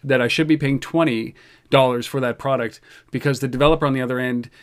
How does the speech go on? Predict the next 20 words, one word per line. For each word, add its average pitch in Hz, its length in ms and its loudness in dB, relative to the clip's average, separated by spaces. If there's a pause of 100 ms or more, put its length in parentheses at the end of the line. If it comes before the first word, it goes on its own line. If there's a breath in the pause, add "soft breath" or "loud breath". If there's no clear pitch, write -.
(120 soft breath)
if 131 160 -6
it's 131 160 -6
an 135 60 0
indie 156 200 4
developer 131 480 0
or 120 40 2
if 117 100 -4
it's 123 160 -10
one 135 100 -2
of, - 100 -10
like, 123 120 -10
somebody 165 260 -2
like 123 160 -4
you 180 80 -6
guys, 113 320 -6
like 120 100 -8
Gigator, 131 460 -6
y-, 139 220 -12
you 156 80 -2
know, 151 140 0